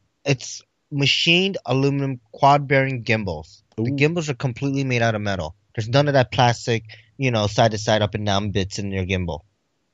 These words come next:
Speaker 2: Oh,
Speaker 1: So
Speaker 2: that's nice.
Speaker 1: that's nice. And I wish I could take that gimbal and retrofit it into my D X nine.
Speaker 2: Yeah.
Speaker 1: Um, yeah,
Speaker 2: That,
Speaker 1: twenty
Speaker 2: that's gotta have
Speaker 1: channels.
Speaker 2: some heft to it then. A little
Speaker 1: Yeah,
Speaker 2: bit of weight
Speaker 1: it's,
Speaker 2: to
Speaker 1: it's
Speaker 2: it.
Speaker 1: gonna be heavy.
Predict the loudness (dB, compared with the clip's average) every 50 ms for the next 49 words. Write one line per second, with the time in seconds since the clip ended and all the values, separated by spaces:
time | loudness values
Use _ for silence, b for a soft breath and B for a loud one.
0 | _ _ _ _ _ _ -12 -10 -8 -6 -4 -4 -4 -4 -4 -6 -10 -14 _ _
1 | _ _ _ _ -6 -2 0 2 2 2 2 -2 -6 -8 0 4 6 6 6 6
2 | 4 2 -4 -10 -12 -4 0 2 2 2 2 0 -4 -10 -12 -14 -18 _ _ _
3 | -10 -10 -10 -6 -4 -2 0 0 0 0 0 2 2 2 2 0 0 0 -2 -2
4 | -2 -2 0 0 0 -2 0 0 -2 -2 0 -2 -2 -2 -2 -2 -2 -2 -2 -4
5 | -6 -8 -6 -6 -4 -4 -4 -6 -8 -6 -6 -4 -4 -4 -4 -4 -6 -6 -4 -4
6 | -4 -6 -6 -6 -8 -12 -14 -14 -14 _ _ -6 -2 0 2 2 2 2 0 -4
7 | _ _ 0 2 4 6 6 4 4 2 -2 -6 -10 -14 -6 0 2 2 2 4
8 | 4 4 4 4 4 2 2 4 4 4 2 2 0 0 0 2 2 2 2 0
9 | -2 0 2 2 2 2 2 4 4 4 4 4 2 -2 -2 -2 -2 -6 -10 _
10 | _ _ _ _ _ _ _ _ _ _ 0 4 6 6 6 4 0 0 0 0
11 | 2 0 0 0 0 0 2 2 2 2 2 2 0 0 0 0 -2 -2 -4 -6
12 | -8